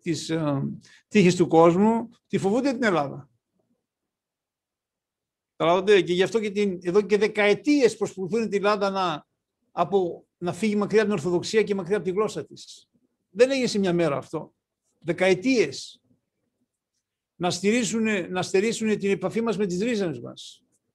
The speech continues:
Αλλά ζει Κύριος ο Θεός. Μας στέλνει πάρα πολλούς εργάτες του Ευαγγελίου, αγίους ανθρώπους, σε τόσους αγίους. Και υπάρχουν και άλλοι άγιοι εν ζωή σήμερα.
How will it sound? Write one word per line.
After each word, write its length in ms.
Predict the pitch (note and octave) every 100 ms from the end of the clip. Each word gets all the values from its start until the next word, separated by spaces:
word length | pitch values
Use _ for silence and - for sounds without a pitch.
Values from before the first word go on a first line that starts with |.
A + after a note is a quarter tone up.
| _ _ _ _ _ _ _
Αλλά 420 | E3 G#3+ B3+ A#3+
ζει 260 | C#3+ G#3 G#3+
Κύριος 340 | G3+ F3 E3
ο 60 | D#3
Θεός. 560 | D#3 F#3+ D#4+ - - _ _ _ _ _ _ _ _ _ _
Μας 120 | E3
στέλνει 280 | - G3 F#3
πάρα 360 | F#3 - C4 A#3
πολλούς 200 | A3 G#3
εργάτες 220 | G#3 G#3
του 80 | G3+
Ευαγγελίου, 520 | F#3 E3 F3 A3 G#3+
αγίους 440 | D#3+ C#3 G#3+ C4+ F#3+
ανθρώπους, 360 | E3+ G3+ G3+
σε 120 | -
τόσους 220 | G#3 B3 A3
αγίους. 300 | G#3 G#3+ -
Και 100 | G3+
υπάρχουν 320 | F#3+ A#3 G#3+
και 100 | A#3
άλλοι 360 | A#3+ A#3 A3 _
άγιοι 260 | G3+ G#3+ A#3
εν 60 |
ζωή 260 | F#3+ B3+ C4
σήμερα. 560 | - B3+ G#3+ C#3+ B2+